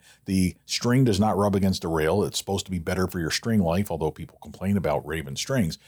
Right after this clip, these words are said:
But nonetheless, you don't have that friction along the rail like pretty much every other crossbow manufacturer. It also increases the speed a little bit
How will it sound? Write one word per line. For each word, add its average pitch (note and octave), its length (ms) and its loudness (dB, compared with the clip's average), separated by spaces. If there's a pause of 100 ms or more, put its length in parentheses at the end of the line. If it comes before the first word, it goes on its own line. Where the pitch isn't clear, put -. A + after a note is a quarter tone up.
(160)
But G2+ 120 -2
nonetheless, A#2+ 680 2
you G2+ 80 0
don't B2 220 2
have C3 120 2
that A#2 220 2
friction F#2 500 -8 (240)
along D#2 540 -2
the G#2+ 80 -4
rail C3 200 2
like E2 200 -2 (160)
pretty B2+ 160 -2
much F#2+ 280 2
every G#2 280 -2
other D2+ 280 -2 (140)
crossbow - 640 -6 (460)
manufacturer. D#2 720 -6 (960)
It D#2 80 -6
also D#2+ 280 -2
increases F#2+ 500 -2
the C3+ 100 0
speed G#3 320 -2
a A2+ 60 2
little C#2 180 -6
bit - 180 -16